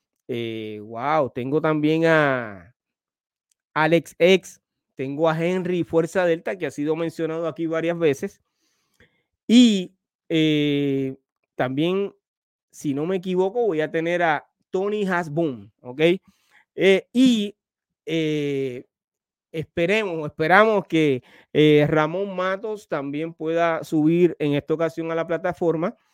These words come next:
y poder hablar un poco más de lo que es su aportación al, al rap dominicano. Aparentemente ha habido una situación,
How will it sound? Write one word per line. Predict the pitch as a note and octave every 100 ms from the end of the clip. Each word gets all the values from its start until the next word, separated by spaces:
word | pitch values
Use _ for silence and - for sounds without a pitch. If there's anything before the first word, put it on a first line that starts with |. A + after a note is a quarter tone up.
| _ _ _ _
y | D3 D3
poder | B2 D3 D#3+
hablar | F3+ G3+
un | G#3 -
poco | F#3 G3 G3+ F3+
más | D#3 F3 G3 F3+
de | E3
lo | D3+ C#3
que | C3+ B2 A2+ G#2+ _ _ _
es | D#3
su | F#3
aportación | E3 E3+ D#3+ D3+ C3+ F#3+ A3 A3
al, | F3+ D#3 C#3 C#3
al | C#3
rap | D#3 E3+ F#3
dominicano. | G3 F3+ D#3 D3 B2+ E3+ E3+ B2+ - _ _ _ _ _ _ -
Aparentemente | D3 E3+ G#3+ B3 B3+ B3 F#3+
ha |
habido | G3+ A#3 A3
una | G#3+ G#3
situación, | A3+ G3 F3+ - G#3+ D#3 E3